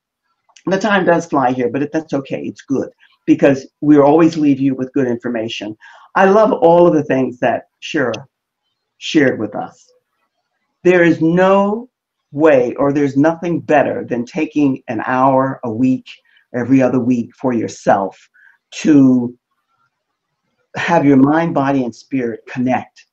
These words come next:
And however you do that, and a good way to do it, because I've been here and I know, not, not with Shira, but through a mas-, massage therapist, I know how vital and essential it can be, and how, like, when it's done right and it's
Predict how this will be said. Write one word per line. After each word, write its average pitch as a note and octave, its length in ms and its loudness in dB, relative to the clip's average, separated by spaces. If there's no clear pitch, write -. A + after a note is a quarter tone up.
And C3 100 -4
however C#3 380 0
you F3 180 -4
do D#3+ 220 2
that, A#2 280 0
and A#2+ 120 -4
a A2+ 200 -6
good E3 200 2
way B2 180 0
to A2+ 100 -4
do A2 280 -8
it, - 160 -10
because A#2 280 -10
I've A2+ 180 -6
been C#3 180 -2
here A#2+ 200 -6
and G#2+ 100 -6
I A2 80 -4
know, A2+ 420 0
not, C3+ 300 -2
not F3+ 340 -2
with A3+ 100 -10
Shira, A#2+ 400 -2
but B2 240 -8
through E3 200 0
a D3 40 4
mas-, C3 320 -2
massage B2+ 500 -4
therapist, C3+ 580 -2
I C3+ 120 4
know D3+ 280 6
how B2+ 300 -2
vital B2+ 640 0
and A2+ 200 -6
essential B2 540 -4
it A#2 100 -8
can A#2 140 -6
be, A2 340 -2
and C3+ 120 0
how, D#3 300 2
like, C3+ 260 2
when B2+ 140 2
it's A#2 220 -4
done D3+ 260 4
right C#3 380 0
and C3 160 2
it's A2+ 320 -4